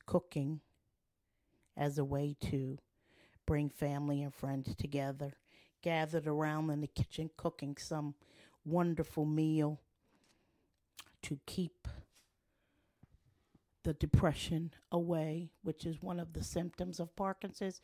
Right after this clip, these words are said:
It can be, it doesn't have to be. We have kept that away from my dad just by constantly having family around and friends,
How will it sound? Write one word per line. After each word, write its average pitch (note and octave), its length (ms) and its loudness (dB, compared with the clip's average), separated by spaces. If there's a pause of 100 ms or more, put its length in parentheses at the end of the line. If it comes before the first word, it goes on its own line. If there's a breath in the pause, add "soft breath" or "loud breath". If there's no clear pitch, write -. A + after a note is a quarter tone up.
(220 loud breath)
It - 160 -10
can A#3 300 8
be, F#3+ 260 6 (300 loud breath)
it E3 100 -4
doesn't E3+ 280 2
have F3 320 0
to C#3+ 80 -4
be. D#3 260 -2 (480 loud breath)
We F#3 200 2
have C#3+ 180 -2
kept - 300 -2
that D#3 180 0
away D#3+ 260 2
from D#3+ 240 -4
my E3 220 0
dad E3 400 -2
just - 340 -6
by D3 360 -2 (360)
constantly E3 720 -4
having C#3+ 360 -4
family C#3 420 -6
around B2+ 380 -8 (540 loud breath)
and F3 220 -2
friends, B2+ 380 -6